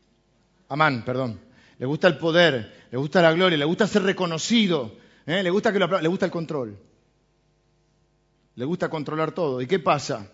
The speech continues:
Su identidad se basa en su éxito y está en su, en su pico de popularidad. ¿Eh? Él, su identidad la basa en ser conocido. ¿Vieron que hay gente que va a la tele y con tal de ser conocido hace cualquier cosa?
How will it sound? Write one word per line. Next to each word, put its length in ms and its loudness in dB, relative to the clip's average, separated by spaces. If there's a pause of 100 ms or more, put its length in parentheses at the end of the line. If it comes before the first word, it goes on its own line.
(420)
Su 160 -6
identidad 520 2
se 160 2
basa 240 2
en 60 0
su 220 0
éxito 320 -2
y 20 0
está 220 2
en 80 0
su, 500 -4 (240)
en 160 -4
su 260 -4
pico 680 4
de 120 -2
popularidad. 1000 2 (500)
¿Eh? 220 -4
Él, 340 -2
su 160 -4
identidad 380 0
la 100 6
basa 220 0
en 80 0
ser 340 0
conocido. 720 -4 (1500)
¿Vieron 220 -4
que 60 -2
hay 80 -2
gente 240 -4
que 80 -4
va 80 -2
a 20 -2
la 140 -4
tele 160 2
y 20 -2
con 160 -6
tal 120 -4
de 60 -8
ser 140 -8
conocido 380 -8
hace 100 -10
cualquier 220 -10
cosa? 280 -12